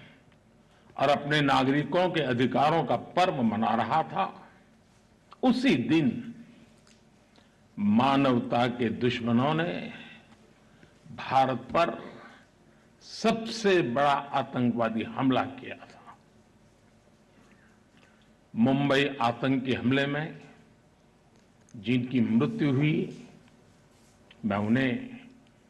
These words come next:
अपनी श्रद्धांजलि अर्पित करता हूं। साथियों, आज की वैश्विक परिस्थितियों में पूरे विश्व की नजर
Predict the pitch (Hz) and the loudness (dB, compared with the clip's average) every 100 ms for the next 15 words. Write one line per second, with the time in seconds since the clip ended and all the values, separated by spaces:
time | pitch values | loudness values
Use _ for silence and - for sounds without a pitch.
0 | _ _ _ _ - 135 - 120 117 127 | _ _ _ _ -8 -6 0 2 2 -2
1 | 117 - 120 113 113 113 117 113 113 - | -6 -4 -2 2 2 2 0 -2 -6 -6
2 | 107 92 90 85 - - - - _ _ | -8 -10 -12 -16 -18 -20 -20 -20 _ _
3 | _ _ _ _ _ _ _ _ - - | _ _ _ _ _ _ _ _ -20 -20
4 | _ - 135 135 131 165 185 - - - | _ -8 -2 -2 -2 -4 -4 -8 -18 -20
5 | - _ _ _ _ _ _ _ _ _ | -20 _ _ _ _ _ _ _ _ _
6 | _ _ _ - 175 185 185 214 202 127 | _ _ _ -2 2 2 0 0 0 0
7 | 143 170 - 220 220 - 143 139 - 165 | 0 0 0 0 -2 0 0 0 0 0
8 | 180 143 87 76 - - - _ _ _ | 0 -4 -6 -14 -18 -20 -20 _ _ _
9 | _ _ _ _ _ _ _ _ _ _ | _ _ _ _ _ _ _ _ _ _
10 | _ _ _ _ _ - 202 226 247 247 | _ _ _ _ _ 0 4 4 4 2
11 | - - 185 - 226 226 190 123 117 123 | 0 0 0 0 -2 -2 0 2 2 -2
12 | 117 - | -4 -8